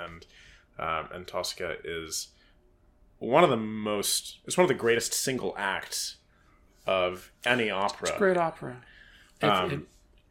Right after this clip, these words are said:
Speaker 2: anyone who is dumb enough to sneer at Puccini, the first thing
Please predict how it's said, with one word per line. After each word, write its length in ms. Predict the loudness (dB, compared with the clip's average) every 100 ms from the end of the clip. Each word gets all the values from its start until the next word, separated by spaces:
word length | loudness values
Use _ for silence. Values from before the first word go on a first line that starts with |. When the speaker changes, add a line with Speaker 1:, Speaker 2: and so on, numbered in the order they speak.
| -20 -20 _
Speaker 2:
anyone 400 | 6 10 8 6
who 160 | 4 2
is 160 | 0
dumb 440 | -4 -8 4 4 6
enough 300 | 2 -2 -2
to 100 | 2
sneer 540 | 4 4 0 2 2
at 120 | -2 -6
Puccini, 680 | -10 -4 -4 -4 -10 -18 _ _ -20 -20 -20 _
the 80 | -8
first 400 | 4 4 4 0
thing 340 | -2 -2